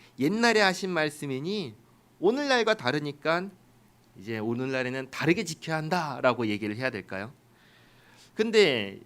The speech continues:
사도 바울이 이 이야기를 할 때 아내가 남편에게 복종하는 이유를 이렇게 얘기합니다. 왜 아내가 남편에게 복종을 해야 될까요? 그 이유를 이 세상의 질서,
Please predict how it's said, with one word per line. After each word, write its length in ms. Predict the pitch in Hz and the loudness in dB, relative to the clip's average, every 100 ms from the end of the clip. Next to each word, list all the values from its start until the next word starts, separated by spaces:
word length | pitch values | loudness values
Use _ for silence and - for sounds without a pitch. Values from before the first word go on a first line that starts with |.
| - - | -20 -12
사도 260 | - 196 | -2 0
바울이 300 | 185 170 170 | 4 4 2
이 240 | 143 170 170 | 0 -2 0
이야기를 320 | 165 156 139 | 0 0 -6
할 120 | 107 | -6
때 360 | - 165 131 90 - _ _ _ - _ _ - | -6 -6 -6 -8 -18 _ _ _ -20 _ _ -8
아내가 840 | 117 165 220 220 220 220 226 214 _ _ 139 117 | -2 0 0 0 -2 -2 -6 -16 _ _ -18 -4
남편에게 680 | 113 131 143 226 233 226 214 | -2 -2 -4 -4 -2 0 0
복종하는 680 | 214 - - 175 170 170 160 | -2 -14 -6 -6 -4 -6 -8
이유를 800 | 117 117 175 202 190 180 135 110 | -8 -8 -4 0 2 2 0 0
이렇게 340 | 127 147 156 | -2 -4 -4
얘기합니다. 640 | 123 117 110 104 110 170 - _ - - - - | -2 0 -2 -2 -4 -6 -8 _ -20 -20 -16 0
왜 180 | 147 | 4
아내가 320 | 226 190 202 202 | 4 4 2 2
남편에게 580 | 151 135 156 151 143 | 0 -2 -6 -6 -6
복종을 480 | 143 120 - 131 127 | -6 -10 -10 -8 -6
해야 140 | 131 127 | -6 -6
될까요? 460 | 104 - 95 92 - _ _ | -6 -6 -6 -6 -14 _ _
그 120 | - 135 | -4 -2
이유를 540 | 135 151 196 117 - _ _ _ _ _ _ | 0 0 -2 -2 -6 _ _ _ _ _ _
이 200 | 143 190 | -6 -4
세상의 520 | 202 208 202 202 196 190 | -4 -4 -2 0 -2 -4
질서, 680 | - 123 123 - 123 87 | -6 -4 -4 -2 -2 -2